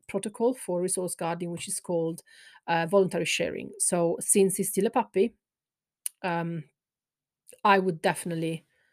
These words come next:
consider start training some voluntary sharing between them, which means that he's going to learn that if she gets food first,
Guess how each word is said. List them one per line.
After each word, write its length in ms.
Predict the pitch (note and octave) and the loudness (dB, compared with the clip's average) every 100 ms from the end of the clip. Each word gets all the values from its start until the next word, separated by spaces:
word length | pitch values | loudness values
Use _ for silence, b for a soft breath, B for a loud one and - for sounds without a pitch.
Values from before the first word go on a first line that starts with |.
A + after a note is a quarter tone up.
| _ _ _ _ _ _ _ - | _ _ _ _ _ _ _ -6
consider 500 | G#3 F3+ - F3 E3 | -2 0 0 0 2
start 340 | D#3+ - E3+ - | 2 2 0 -2
training 480 | - E3 D#3+ E3 E3 | -4 -4 -4 -8 -4
some 280 | - F3+ F#3+ | -4 0 6
voluntary 380 | G3 F3 F3 | 6 6 0
sharing 420 | F3 - E3 E3+ E3+ | 0 0 0 0 -4
between 340 | D#3+ E3 D#3+ | -4 -4 -4
them, 240 | E3 E3 D#3 | -4 -6 -8
which 220 | - - | -10 -4
means 220 | F#3 E3+ | -4 -2
that 240 | F3+ F3 - | -2 -4 -4
he's 300 | G3+ F#3+ - | -2 -2 -2
going 160 | F3+ | -4
to 100 | F3+ | -2
learn 320 | F3 F3 F3 | -2 0 -2
that 160 | E3+ E3+ - B B B - | -4 -6 -10 B B B 2
if 320 | G3+ F#3+ - b b | 4 4 -2 b b
she 260 | - - A#3+ | 0 6 8
gets 220 | A#3 - | 6 4
food 180 | - G3 | -4 -4
first, 520 | - F#3 F3 F3 | 0 0 0 -2